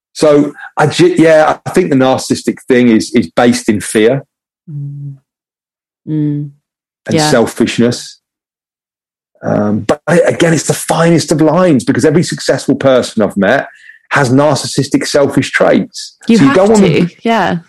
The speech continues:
Speaker 1: You have to, right? You have to. But I, I think, yeah, I, I think I, I would totally agree with that. I think,
Speaker 2: Mm.
Speaker 1: you know, the modern world sets that up. Everything's easy. You can get cr-, these,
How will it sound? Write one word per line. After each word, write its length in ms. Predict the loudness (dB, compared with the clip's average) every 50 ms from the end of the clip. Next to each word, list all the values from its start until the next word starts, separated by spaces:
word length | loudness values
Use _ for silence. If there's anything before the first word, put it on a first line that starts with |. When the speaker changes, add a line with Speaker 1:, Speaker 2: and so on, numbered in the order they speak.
| _
Speaker 1:
You 80 | -2 0
have 240 | 0 -2 -2 -2 -2
to, 200 | -2 -2 -2 -4 _ -18 -20 -20 _ -20 _ _ _
right? 300 | 0 0 2 0 -2 -6 -14 _ _ _ _ _ _ _ _ _ _ _ _ _
You 60 | -2
have 220 | 0 0 0 -2 -2
to. 180 | -4 -4 -4 -6 -10 _ _ _ _ _ _ _ _ _ _ _ _ _ _ _ _ _ _ _ _ _ _ _ _ _ 0
But 80 | 2 2
I, 140 | 2 2
I 40 | 2
think, 240 | 2 2 2 4 4
yeah, 200 | 4 4 2 2
I, 260 | 2 2 0 0 0 0
I 40 | 0
think 260 | 0 0 0 0 0 -2
I, 60 | -4 -2 0
I 80 | 2 2
would 160 | 4 2 2
totally 580 | 2 0 0 2 2 2 2 2 2 2 0 -2 -2 -2 -2
agree 280 | 0 2 2 2 4 4
with 180 | 2 2 0
that. 260 | 0 0 0 0 -2
I 60 | -4 -2
think, 280 | -2 -2 -2 0 0
Speaker 2:
Mm. 220 | -2 -2 -2 -4 -8 _ _ _ -16
Speaker 1:
you 200 | -12 -8 -4 -2
know, 380 | 0 0 2 0 0 -2 -2 -4 -2
the 80 | 0
modern 300 | 2 2 4 4 4 4
world 420 | 4 4 4 4 4 2 2 0 -6 _ _ _ _ _ _ _ _
sets 360 | -12 -4 -2 -2 -2 -2 -2
that 120 | -2 0 0
up. 160 | 0 0 0
Everything's 340 | 0 0 0 0 0 2 2
easy. 260 | 2 2 4 4 2
You 60 | 2 2
can 60 | 2
get 200 | 0 -2 -2 -4
cr-, 220 | -10 -14 -16 -18 -6 -2
these, 200 | -2 -2 -2 -2